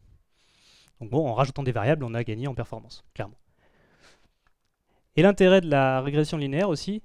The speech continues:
se situe ici. C'est qu'à la fin, comme il y a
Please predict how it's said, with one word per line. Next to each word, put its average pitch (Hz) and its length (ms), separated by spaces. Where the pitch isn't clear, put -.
se - 100
situe 160 380
ici. 208 320
C'est - 160
qu'à 202 120
la 214 100
fin, 208 300
comme 165 100
il 165 40
y - 40
a - 120